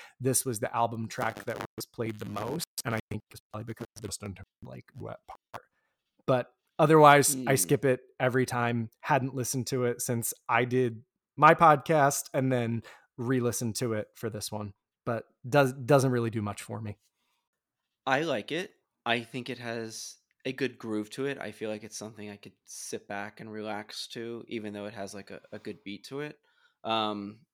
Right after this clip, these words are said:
Speaker 2: m-, my only reason for not liking it is
Speaker 1: Justin
Speaker 2: Justin
Speaker 1: Timberlake?
Speaker 2: Timberlake.
Speaker 1: Oh,
Speaker 2: Yeah.
Speaker 1: I, I would have never guessed.
Speaker 2: <laughs> It's,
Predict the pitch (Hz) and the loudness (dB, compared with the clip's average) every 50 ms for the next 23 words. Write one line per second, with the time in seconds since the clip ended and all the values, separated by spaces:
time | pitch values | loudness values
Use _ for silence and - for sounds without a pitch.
0 | _ _ _ - - - 110 - - - 113 - _ _ _ _ _ - 117 110 | _ _ _ -20 -20 -20 -20 -20 -20 -20 -20 -20 _ _ _ _ _ -12 -8 -6
1 | 107 107 107 107 107 107 104 98 107 98 - - 104 98 98 98 98 - 90 120 | -4 -4 -4 -4 -4 -6 -8 -8 -12 -16 -16 -16 -14 -12 -12 -12 -10 -10 -10 -10
2 | 127 - 151 151 160 175 180 175 - _ _ _ _ _ _ _ _ _ _ _ | -10 -12 -14 -12 -10 -10 -10 -12 -14 _ _ _ _ _ _ _ _ _ _ _
3 | _ _ _ _ _ _ 123 120 107 139 123 - - 131 - 156 151 156 175 190 | _ _ _ _ _ _ -12 -2 0 0 2 2 0 0 0 2 4 4 4 4
4 | 208 226 240 226 95 110 - - _ _ _ _ _ _ _ _ _ - 233 226 | 4 2 -2 -4 -6 -12 -16 -18 _ _ _ _ _ _ _ _ _ 6 8 10
5 | 214 208 196 170 147 135 123 117 113 - 123 127 147 147 151 156 147 139 131 139 | 12 12 12 12 12 10 8 6 2 2 4 6 6 6 6 6 6 6 8 6
6 | 131 127 123 120 113 110 113 107 113 110 - 110 - - - - - - - - | 6 6 6 4 4 2 0 0 -2 -4 -4 0 2 2 2 2 0 -4 -10 -14
7 | _ _ _ _ _ _ _ _ _ _ _ _ _ _ 170 - - - _ _ | _ _ _ _ _ _ _ _ _ _ _ _ _ _ -14 -14 -14 -18 _ _
8 | _ _ _ _ - - - - - - _ - - - - _ - - - - | _ _ _ _ -6 -4 -2 -2 -2 -6 _ -12 -12 -12 -14 _ -18 -18 -18 -20
9 | - - - - - - 131 135 - - | -20 -20 -20 -18 -2 -2 0 0 0 -6